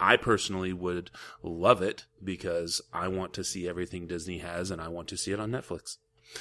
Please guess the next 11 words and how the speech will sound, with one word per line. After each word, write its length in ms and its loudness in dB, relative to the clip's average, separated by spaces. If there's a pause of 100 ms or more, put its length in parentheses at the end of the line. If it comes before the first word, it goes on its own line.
(360)
Um, 380 -4 (200)
so 320 -6 (580)
I 80 -10
guess 220 -8
that 180 -8
was 100 -14
the 100 -8
long 280 -10
way 160 -6
of 100 -8
saying 360 -8